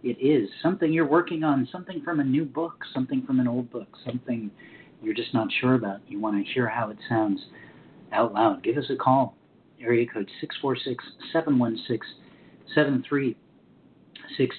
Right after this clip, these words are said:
two. By the way, happy National Poetry Month. It's, uh,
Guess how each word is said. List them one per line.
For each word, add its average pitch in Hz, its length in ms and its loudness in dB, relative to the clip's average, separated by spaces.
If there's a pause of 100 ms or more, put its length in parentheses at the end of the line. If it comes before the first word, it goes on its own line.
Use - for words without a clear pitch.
two. 147 240 4 (640)
By 165 180 4
the 151 100 0
way, 160 300 0 (460)
happy 160 680 2 (100)
National 147 460 -4
Poetry 190 360 -6 (120)
Month. 165 100 -8 (360)
It's, - 280 -18
uh, 107 140 -8